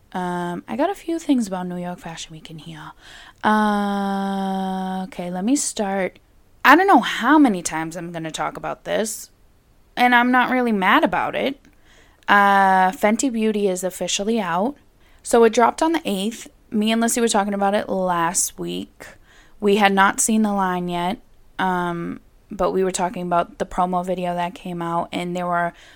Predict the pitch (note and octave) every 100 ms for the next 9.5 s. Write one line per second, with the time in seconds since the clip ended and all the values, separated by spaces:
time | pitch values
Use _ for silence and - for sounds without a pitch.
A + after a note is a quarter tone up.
0 | _ G#3 A3 G#3 F#3+ F#3 F#3 F#3 F3+ F#3+
1 | F#3 F#3 F3+ - - - F3+ F3+ F3 F3
2 | F3+ F3 F3 G#3+ F#3 F3+ F3+ F3 F#3 F3
3 | E3+ F3 - - - _ A#3 A3 G3 G3+
4 | G3+ G3+ F#3+ F3+ F3 E3+ - E3+ E3+ F3+
5 | F#3+ F#3+ - - F3+ F3 F3+ - F3+ F3+
6 | F3 F3 E3+ E3+ - - E3+ E3 E3 E3
7 | D#3+ - _ - F#3 F#3+ F#3+ - G3+ G3+
8 | A3 A3+ G#3 G3+ - C#4+ B3+ F#3 F3+ F#3
9 | G3 - G3 A3